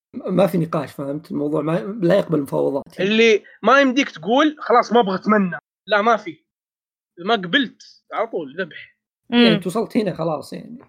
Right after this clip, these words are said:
Speaker 1: فهنا يوم، آه، قالت له ال-، آه، الشرط حقه، قالت إن، آه، وش قالت هي بالضبط؟
Speaker 2: قالت إنه: "أبغى كل حقين الماشية، البزارين،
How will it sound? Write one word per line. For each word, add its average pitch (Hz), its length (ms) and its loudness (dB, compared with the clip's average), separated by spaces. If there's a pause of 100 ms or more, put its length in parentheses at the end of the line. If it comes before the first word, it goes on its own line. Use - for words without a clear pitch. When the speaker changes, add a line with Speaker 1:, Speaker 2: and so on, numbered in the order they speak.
(1400)
Speaker 1:
فهنا 233 340 4
يوم، 202 320 2
آه، 156 640 -2
قالت 226 320 2
له 156 160 0
ال-، 131 300 -2
آه، 131 600 -8 (600)
الشرط 185 360 -2
حقه، 147 460 -2
قالت 156 180 -4
إن، 135 180 -8
آه، 185 540 -12 (880)
وش - 100 -16
قالت 196 280 -4
هي 160 40 -2
بالضبط؟ 175 440 -4 (800)
Speaker 2:
قالت 196 340 2
إنه: 170 320 0
"أبغى 165 400 -2
كل 185 440 -4
حقين 156 640 -2 (580)
الماشية، 185 640 0 (500)
البزارين، 165 760 0